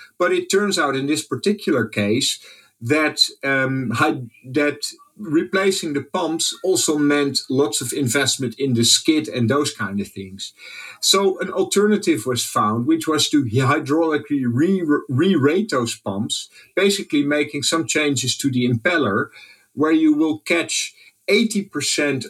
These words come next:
of the benefits at, let's say, twenty percent of the costs.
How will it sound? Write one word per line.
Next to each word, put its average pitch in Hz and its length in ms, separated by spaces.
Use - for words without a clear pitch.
of 127 180
the 113 80
benefits 196 920
at, 151 280
let's 147 240
say, 143 140
twenty 170 300
percent 131 400
of 110 100
the - 80
costs. - 640